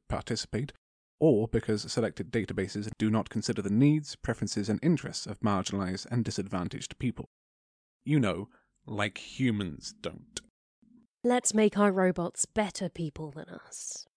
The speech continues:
Speaker 1: We're coming up on the end of our summer special with all the learning to take away with you. But just before we get to the end, here's a few more quick stories about learning and about education,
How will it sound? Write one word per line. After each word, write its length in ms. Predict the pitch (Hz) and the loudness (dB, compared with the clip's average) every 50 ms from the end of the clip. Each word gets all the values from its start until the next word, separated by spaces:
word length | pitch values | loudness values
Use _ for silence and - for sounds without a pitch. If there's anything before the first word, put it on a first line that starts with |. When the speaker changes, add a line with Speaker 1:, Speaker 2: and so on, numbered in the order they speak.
| _ _ _ _ _ _ _ _ | _ _ _ _ _ _ _ _
Speaker 1:
We're 180 | 117 120 110 101 | 0 2 2 2
coming 320 | - - 147 139 131 127 | 2 2 2 2 4 2
up 160 | 139 139 - | 2 0 -2
on 80 | 120 120 | -2 0
the 160 | 113 110 - - | 0 0 0 0
end 280 | 117 120 123 139 143 | -2 0 0 2 0
of 160 | 131 98 - - | 0 -2 -4 -4
our 500 | - 107 101 98 98 98 98 98 101 104 - _ _ _ _ _ _ | -4 -2 0 0 -2 -2 -4 -6 -8 -10 -12 _ _ _ _ _ _
summer 420 | - - - - 139 127 120 117 113 | -6 -4 -2 0 0 2 2 0 0
special 560 | - - - - - 110 - - 123 117 123 | -2 -6 -4 0 0 0 0 -2 -4 -4 -4
with 440 | 113 110 101 92 92 - - - - _ | -2 -2 -2 -2 -4 -8 -14 -18 -14 _
all 200 | 107 107 101 98 | -8 -6 -6 -6
the 220 | 95 107 104 101 | -4 -4 -4 -4
learning 320 | 98 107 123 123 113 110 107 | 0 2 2 2 2 2 0
to 80 | 113 | -2
take 200 | 110 113 107 98 | -2 -2 -2 -2
away 200 | 110 104 107 110 | 0 2 4 4
with 160 | 104 107 104 110 | 4 4 2 2
you. 160 | 113 113 - _ _ _ _ _ _ _ _ _ _ _ | 0 0 0 _ _ _ _ _ _ _ _ _ _ _
But 200 | - 131 - - _ _ _ | -2 -2 -2 -6 _ _ _
just 240 | - 170 175 - - | -4 -4 -4 -2 -4
before 320 | 135 - - - 143 139 | -4 -4 2 4 4 4
we 100 | 127 123 | 4 4
get 220 | 107 127 127 - - | 2 2 0 0 -2
to 80 | - | -2
the 160 | 120 117 107 - | -2 -2 0 2
end, 260 | 127 127 135 131 117 | 2 2 2 0 2
here's 240 | - 131 127 117 120 | 4 4 4 4 4
a 80 | 113 | 0
few 320 | - - - - 165 160 147 | -2 -4 -6 -2 0 0 2
more 240 | 135 127 120 117 - _ | 2 2 0 0 -2 _
quick 180 | - 165 - - | 0 0 0 0
stories 400 | - - 117 113 120 131 - - - | -4 -2 0 0 0 0 -4 -4 -6
about 400 | 120 113 - 151 196 180 - - | -4 0 2 0 0 0 -2 -4
learning 400 | 104 107 98 95 95 104 131 135 | -2 0 0 0 -2 -4 -6 -4
and 160 | - 135 135 | 0 2 2
about 300 | 123 104 110 110 107 - - | 4 4 4 2 2 0 -4
education, 680 | 107 104 - 101 92 - 104 92 95 - - 107 104 | -6 -4 -4 -6 -2 -2 -2 -2 -2 -2 -2 -2 -4